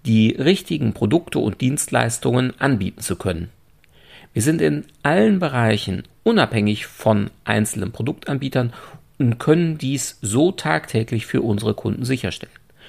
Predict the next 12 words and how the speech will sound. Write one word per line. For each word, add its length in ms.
Konkret, 440
im 400
Geldanlagebereich 960
gibt 300
es 420
immer 220
mehr 320
Investmentfonds, 960
die 160
sich 420
an 300
die 420